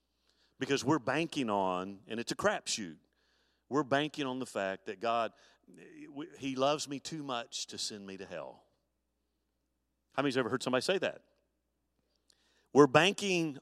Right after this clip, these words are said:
on God's great unconditional love, but we forget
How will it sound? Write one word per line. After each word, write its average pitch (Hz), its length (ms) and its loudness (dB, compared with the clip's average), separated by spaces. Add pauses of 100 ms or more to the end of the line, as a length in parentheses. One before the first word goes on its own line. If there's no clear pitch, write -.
on 151 560 4 (180)
God's 135 540 6 (800)
great 147 460 2 (240)
unconditional 131 760 -2
love, 98 400 -4
but 127 140 -10
we 139 100 0
forget - 640 -2